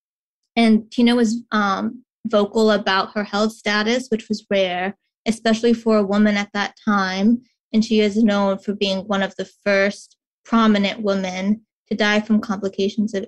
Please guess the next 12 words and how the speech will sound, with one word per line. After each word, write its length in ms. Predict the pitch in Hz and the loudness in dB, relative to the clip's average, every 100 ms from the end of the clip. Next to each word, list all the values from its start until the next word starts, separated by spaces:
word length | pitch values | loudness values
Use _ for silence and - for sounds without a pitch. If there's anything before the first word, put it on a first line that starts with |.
| - | -4
aids. 400 | 190 185 185 185 | -4 -2 -6 -8
And 120 | 185 | -10
she 200 | 185 208 | -6 -4
did 480 | 208 202 196 196 202 _ _ _ - | -2 0 0 0 -4 _ _ _ -6
pass 280 | 190 - | -4 -2
away 400 | 202 185 185 175 | -2 0 0 -2
on 280 | 170 170 180 | -4 -4 -6
January 520 | - 190 185 185 185 | -6 -4 -4 -4 -4
twenty-fourth, 800 | 185 - 202 202 - 185 175 202 - | -4 -2 -2 -2 -4 -4 -2 -4 -6
nineteen 320 | 214 196 214 214 | -4 -2 0 0
ninety-two, 840 | 202 208 208 - 185 185 208 233 _ _ _ | 2 0 -2 -4 -4 -2 -4 -4 _ _ _
so 120 | - | -8